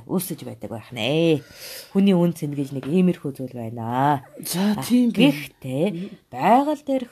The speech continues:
Speaker 1: хүний үн цэн бол, тийм
Speaker 2: Мм.
Speaker 1: үү, өөрийнхөө анхны даалгавар буюу хамгааллын орон зайд хэр их хүчин зүтгэсэн бэ гэдгээс л одоо
Speaker 2: Мм.
Speaker 1: үнэлэгддэг ээ.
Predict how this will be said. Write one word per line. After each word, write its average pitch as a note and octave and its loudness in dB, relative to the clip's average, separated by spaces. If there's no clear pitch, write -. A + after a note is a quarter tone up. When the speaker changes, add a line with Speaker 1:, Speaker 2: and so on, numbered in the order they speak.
Speaker 1:
хүний F#3+ -2
үн D#3+ -6
цэн C3+ -10
бол, E3+ 0
тийм E3 -2
Speaker 2:
Мм. C3+ -6
Speaker 1:
үү, - -12
өөрийнхөө G#3+ 0
анхны D3+ -2
даалгавар C3+ -8
буюу F#3+ -6
хамгааллын D3+ -10
орон C3 -16
зайд C3 -14
хэр B3+ -8
их - -14
хүчин D#3+ -12
зүтгэсэн - -18
бэ A#2+ -16
гэдгээс A#2 -14
л C#4+ -4
одоо - -12
Speaker 2:
Мм. D3+ -12
Speaker 1:
үнэлэгддэг A#2 -14
ээ. D#3+ 4